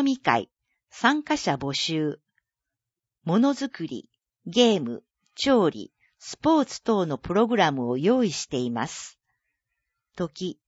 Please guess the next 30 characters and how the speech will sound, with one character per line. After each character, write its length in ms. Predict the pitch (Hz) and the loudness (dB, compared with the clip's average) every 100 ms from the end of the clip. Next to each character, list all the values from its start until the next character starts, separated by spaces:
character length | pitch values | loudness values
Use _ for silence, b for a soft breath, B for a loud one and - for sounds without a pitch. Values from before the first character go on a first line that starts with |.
| _ _ _ - | _ _ _ 2
毎 220 | 185 294 | 4 4
週 320 | - 277 277 | 0 -2 2
木 300 | 240 247 262 | 2 0 0
曜、 360 | 240 180 127 - _ _ _ _ | 2 4 2 -6 _ _ _ _
午 160 | - 269 | 0 2
前 280 | 208 175 147 | 4 0 -2
十 280 | - 320 302 | -2 0 0
時 140 | 180 | -2
か 140 | - 139 | -4 -2
ら 220 | 135 160 _ | -2 -8 _
午 160 | - 226 | -2 0
後 140 | 160 | 0
三 320 | 147 190 180 | -2 -2 -2
時。 280 | 139 123 - _ _ _ _ _ _ _ _ | -4 -8 -12 _ _ _ _ _ _ _ _
毎 240 | 185 226 | 2 2
月 460 | - - 190 190 - _ | -2 -10 -6 -6 -10 _
第 300 | - 190 262 | 4 6 6
一 260 | 285 - 262 | 2 -4 -2
土 180 | 220 220 | 2 2
曜、 360 | 220 151 107 - _ _ _ | 2 0 -2 -10 _ _ _
午 160 | - 254 | 0 2
後 220 | 180 160 - | 4 2 -2
一 280 | 175 - | -6 -4
時 140 | 294 247 | -2 -4
か 140 | 139 | -4
ら 140 | 123 123 | -6 -4
四 200 | 127 160 | -4 -4
時。 220 | - 95 _ _ _ _ _ _ _ _ _ _ _ | -6 -16 _ _ _ _ _ _ _ _ _ _ _
場 140 | 175 | 0
所、 340 | 180 - 180 | 0 2 0